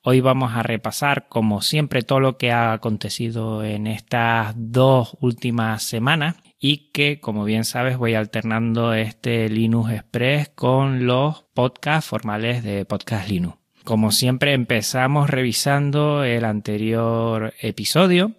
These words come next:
que fue ese Linux Connection con la Ucon Europa, eh, de dos mil dieciocho. Que nada, le queda menos de un mes para que en Gijón disfruten de ese fin de semana al que al final,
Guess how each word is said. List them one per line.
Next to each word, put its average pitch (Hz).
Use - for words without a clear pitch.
que 107
fue 123
ese 131
Linux 127
Connection 147
con 147
la 135
Ucon 127
Europa, 113
eh, 107
de 104
dos 104
mil 113
dieciocho. 104
Que 95
nada, 117
le 110
queda 139
menos 127
de 113
un 110
mes 127
para 113
que 113
en 107
Gijón 113
disfruten 131
de 120
ese 123
fin 120
de 117
semana 117
al 110
que 113
al 104
final, 120